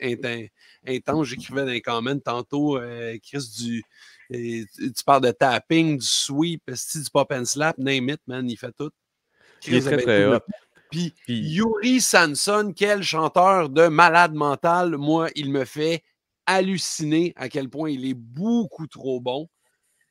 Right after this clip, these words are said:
Speaker 2: Mhm.
Speaker 1: Ça a pas de bon sens. Son contrôle était écœurant. Euh, live, c'est la même affaire. Euh, il est incroyable. Ce qui est malheureux, c'est qu'il a quitté le band, euh, en deux mille dix-neuf.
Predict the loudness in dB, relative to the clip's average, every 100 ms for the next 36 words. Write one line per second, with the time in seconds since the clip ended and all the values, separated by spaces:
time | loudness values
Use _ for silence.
0 | _ _ -8 -2 0 -2 -2 -2 -2 -2
1 | -2 0 -4 -2 -2 -2 -2 -2 -2 -6
2 | -12 -2 2 2 0 -4 -8 -10 _ _
3 | _ _ -8 -6 -4 -4 -4 -4 -4 -6
4 | -6 -6 2 6 6 6 0 -2 -4 -4
5 | -6 -6 -4 -4 -4 -8 -12 _ _ _
6 | -6 -4 -4 -4 -4 -4 -6 -6 -6 -6
7 | -6 -4 -4 -2 2 4 4 2 2 4
8 | 6 6 4 2 0 -2 -2 0 2 6
9 | 6 6 2 2 2 2 2 -2 -6 -2
10 | 0 0 -4